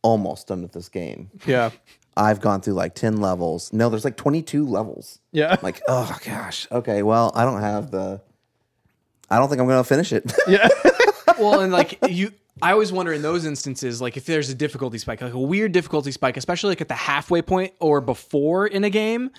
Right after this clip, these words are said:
Speaker 3: and I
Speaker 2: Yeah.
Speaker 3: find out that I'm only at the halfway point, I'm like, "Well, does it get even more difficult from here?"
Speaker 1: Yeah.
Speaker 3: Because <laughs>
Speaker 1: Some
Speaker 3: I'm
Speaker 1: of the
Speaker 3: not in
Speaker 1: things,
Speaker 3: for that.
Speaker 1: some of the things, honestly, it kind of annoys me in ter-, terms of, like, game design. Like,
Speaker 3: Yeah.
Speaker 1: it's like,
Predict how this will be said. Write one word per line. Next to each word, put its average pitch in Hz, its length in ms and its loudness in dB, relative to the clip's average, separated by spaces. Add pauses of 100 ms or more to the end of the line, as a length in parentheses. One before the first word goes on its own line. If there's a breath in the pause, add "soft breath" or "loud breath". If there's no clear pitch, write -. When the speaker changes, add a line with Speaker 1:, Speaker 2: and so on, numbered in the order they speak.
(260 loud breath)
Speaker 3:
and 160 100 2
I 156 40 6
Speaker 2:
Yeah. 151 80 0
Speaker 3:
find 165 300 2
out 180 180 4
that 170 120 4
I'm 151 180 2
only 170 220 4
at 160 100 0
the 143 40 -4
halfway 156 320 2
point, 165 140 -2
I'm 151 40 0
like, 139 160 0
"Well, 139 140 -2
does 143 140 0
it 139 80 2
get 135 160 -4
even 135 220 -4
more 120 360 -2
difficult 156 460 -8
from 120 240 -6
here?" 131 380 -6
Speaker 1:
Yeah. 180 40 -4 (220)
Speaker 3:
Because 117 880 -4
<laughs> - 100 -20
Speaker 1:
Some 208 200 4
Speaker 3:
I'm 175 40 4
Speaker 1:
of - 0 -
the 202 40 6
Speaker 3:
not 202 120 6
in - 20 6 (100)
Speaker 1:
things, 147 120 4
Speaker 3:
for 165 80 2
that. 165 320 4
Speaker 1:
some 196 140 2
of 196 80 0
the 175 60 2
things, 131 120 2
honestly, 139 320 2
it 120 160 0
kind 143 160 2
of 117 60 2
annoys 107 320 2
me 117 100 2
in 107 140 0
ter-, 113 180 0
terms 107 240 0
of, 92 100 -4
like, 95 160 -2
game 95 220 -2
design. 87 500 -4
Like, 90 200 -4
Speaker 3:
Yeah. - 60 -6
Speaker 1:
it's - 100 -10
like, 92 160 -2